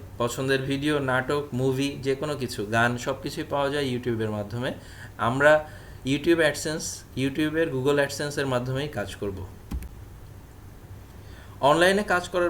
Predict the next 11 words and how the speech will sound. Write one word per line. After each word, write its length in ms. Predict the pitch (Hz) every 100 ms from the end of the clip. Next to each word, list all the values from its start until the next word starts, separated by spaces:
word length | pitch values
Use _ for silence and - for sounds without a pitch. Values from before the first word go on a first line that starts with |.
| 165
পদ্ধতি 400 | 151 147 - 185
বিষয়ক 380 | 180 - 185 165
ভিডিও 360 | 135 127 139 165
শীঘ্রই 600 | - 208 175 190 202 165
এখানে 240 | 160 156
প্রকাশ 340 | 160 135 131 -
করা 220 | 110 113
হবে, 280 | 113 143 -
আমাদের 420 | 113 113 113 123
সাথেই 460 | - 139 151 147
থাকুন। 340 | - 107 98